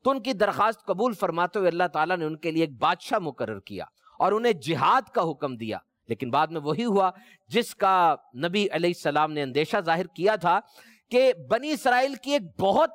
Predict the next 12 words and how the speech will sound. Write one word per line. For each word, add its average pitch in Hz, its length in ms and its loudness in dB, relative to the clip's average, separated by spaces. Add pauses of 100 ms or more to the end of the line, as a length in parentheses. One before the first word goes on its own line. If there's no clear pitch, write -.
(160)
معمولی 208 680 2
تعداد 226 460 2 (120)
جہاد 165 300 2 (140)
کے 156 80 -2
لیے 139 100 2
تیار 127 420 0
ہوئی 120 240 -4 (360)
اور 143 80 -2
بقیہ 208 360 -2 (140)
سب 226 180 -2
نے 190 200 2 (280)
منہ 202 320 0